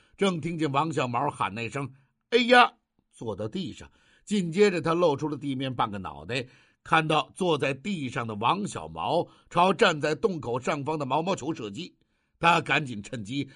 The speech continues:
把自己手中的步枪架在了洞口，朝王小毛也是一枪，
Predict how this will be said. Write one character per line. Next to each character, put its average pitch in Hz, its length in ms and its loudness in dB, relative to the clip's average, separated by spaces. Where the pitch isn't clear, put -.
把 160 160 8
自 156 140 -4
己 160 100 -6
手 127 260 -4
中 139 120 -6
的 160 80 0
步 135 180 -8
枪 160 320 -6
架 123 240 4
在 95 100 -8
了 120 80 -8
洞 117 200 -10
口， 69 360 -12
朝 165 300 4
王 156 260 6
小 117 200 -4
毛 117 240 -2
也 131 280 -2
是 - 120 -8
一 196 180 -6
枪， - 220 -8